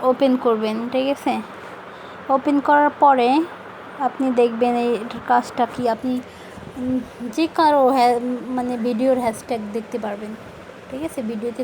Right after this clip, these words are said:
কোন ধরনের হ্যাশট্যাগ ব্যবহার করেছে, মানে এটা দেখলে হবে কি আপনি, আহ, যে কোনো ভিডিও, আহ, বুঝতে পারবেন যে কী হ্যাশট্যাগ ব্যবহার করছে। এক দ্বিতীয়ত আপনার ভিডিও আপনি ভাইরাল করতে পারবেন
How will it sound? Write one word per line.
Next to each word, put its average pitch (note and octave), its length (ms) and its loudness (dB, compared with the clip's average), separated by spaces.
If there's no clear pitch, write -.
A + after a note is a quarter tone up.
কোন B3 160 2
ধরনের A#3 400 0
হ্যাশট্যাগ A3+ 360 -8
ব্যবহার A#3 320 2
করেছে, A3 340 0
মানে C#4 160 -2
এটা D4+ 160 2
দেখলে D#4 320 2
হবে D#4 220 4
কি D#4+ 60 0
আপনি, C#4 240 -2
আহ, B3+ 240 -2
যে C#4 140 2
কোনো C#4 200 0
ভিডিও, C4 360 2
আহ, A#3 420 -6
বুঝতে C#4+ 240 -6
পারবেন A#3 300 0
যে A3+ 100 0
কী C4+ 180 -4
হ্যাশট্যাগ B3 380 -4
ব্যবহার A#3 300 -2
করছে। A#3+ 280 -4
এক A#3 240 2
দ্বিতীয়ত A#3+ 420 -2
আপনার A#3+ 360 0
ভিডিও A#3 400 -2
আপনি A#3+ 160 -8
ভাইরাল A3+ 420 -2
করতে B3+ 180 -4
পারবেন A#3 320 -2